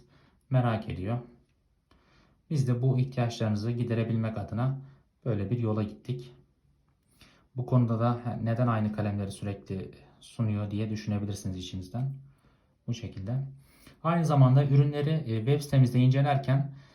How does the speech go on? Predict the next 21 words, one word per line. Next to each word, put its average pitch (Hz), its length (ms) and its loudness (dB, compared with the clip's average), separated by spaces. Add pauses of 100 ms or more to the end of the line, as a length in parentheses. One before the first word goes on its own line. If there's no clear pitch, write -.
(120)
ürünler, 135 460 8
e, 113 160 2
açıklamalar 135 680 4
kısmında 107 640 0 (360)
bu 135 200 2
ürünlerin 123 440 4
linki 127 260 6
olacak. 131 440 2 (100)
Bu 127 180 0
şekilde 104 460 -2
de, 139 260 0 (440)
e, 101 260 -6 (200)
satın 127 300 0
almış 135 280 6
olduğunuz 107 440 0
ürünün 131 400 4
nasıl 135 220 2
bir 139 60 4
görsele 110 420 4
sahip 98 400 -4
olduğunu, 95 580 -2